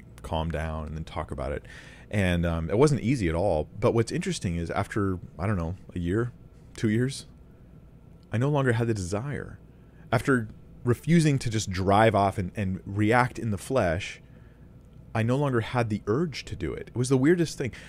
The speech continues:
So what I'm saying is be super strict about how godly you behave when you're not agreeing with each other,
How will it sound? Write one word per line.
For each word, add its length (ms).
So 100
what 80
I'm 140
saying 260
is 100
be 140
super 440
strict 500
about 240
how 200
godly 520
you 180
behave 640
when 160
you're 120
not 280
agreeing 440
with 120
each 180
other, 280